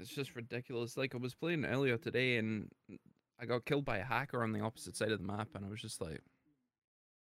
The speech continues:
and if, if people don't know, if you, if you get shot,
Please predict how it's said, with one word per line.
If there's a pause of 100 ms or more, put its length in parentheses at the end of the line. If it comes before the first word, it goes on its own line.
(560)
and (760)
if, (200)
if
people
don't
know,
if
you,
if
you
get
shot,